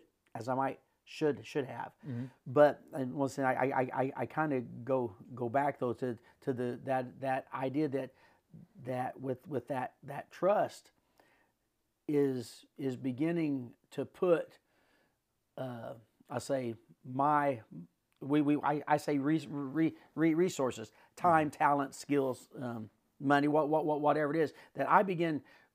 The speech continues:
Speaker 1: what, what I, what I have trust in, I, I begin to invest in.
Speaker 2: Mm-hmm.
Speaker 1: Uh, and, and, and, and there, there is actual, uh,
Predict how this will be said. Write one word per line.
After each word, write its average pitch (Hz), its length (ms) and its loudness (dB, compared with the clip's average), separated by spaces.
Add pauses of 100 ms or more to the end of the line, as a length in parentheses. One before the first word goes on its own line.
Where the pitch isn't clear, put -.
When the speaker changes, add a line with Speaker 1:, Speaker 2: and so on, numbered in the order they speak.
Speaker 1:
what, 143 340 4
what 147 140 8
I, 135 100 6
what 139 160 2
I - 40 2
have 139 220 2
trust 214 420 4
in, 135 200 0 (580)
I, 147 240 8
I 156 160 8
begin 156 380 2
to - 180 -2
invest 160 440 2
in. 120 140 -10 (200)
Speaker 2:
Mm-hmm. 131 180 -6 (240)
Speaker 1:
Uh, 131 260 6 (100)
and, 135 220 4 (280)
and, 120 240 -6
and, 120 200 -4 (160)
and 127 120 -6
there, 127 100 4
there 135 140 4
is 143 120 0
actual, 127 440 0 (340)
uh, 117 320 2